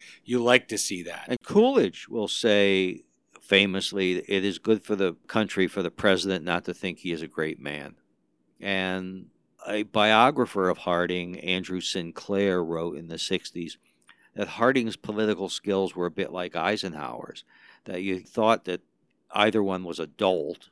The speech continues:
Speaker 2: or people did in the fifties about Eisenhower,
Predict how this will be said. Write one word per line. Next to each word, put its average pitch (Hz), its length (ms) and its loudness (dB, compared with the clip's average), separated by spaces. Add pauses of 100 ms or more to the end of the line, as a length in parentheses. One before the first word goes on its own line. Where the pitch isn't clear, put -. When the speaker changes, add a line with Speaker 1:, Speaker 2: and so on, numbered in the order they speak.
Speaker 2:
or 78 200 -2
people 87 340 -4
did 92 260 2
in 82 60 -12
the 76 80 -10
fifties 87 480 -4
about 78 260 -6
Eisenhower, 80 680 -8